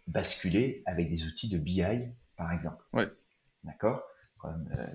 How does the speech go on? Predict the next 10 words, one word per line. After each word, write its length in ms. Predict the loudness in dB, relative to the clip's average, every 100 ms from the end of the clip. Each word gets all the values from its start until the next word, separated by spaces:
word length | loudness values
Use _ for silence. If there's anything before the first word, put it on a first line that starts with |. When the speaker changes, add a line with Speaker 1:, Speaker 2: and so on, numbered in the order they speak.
| -8
Speaker 1:
Tableau 200 | -8 -4
Software 460 | -4 -4 -4 -4
qu'on, 200 | -4 -10 -10
qu'on 140 | -8 -8
utilise 300 | -4 -4 -2
beaucoup, 380 | -4 -6 -6 -6
euh, 100 | -4
chez 180 | -4 -4
nous. 300 | -4 -2 0
Speaker 2:
Mhm. 140 | 0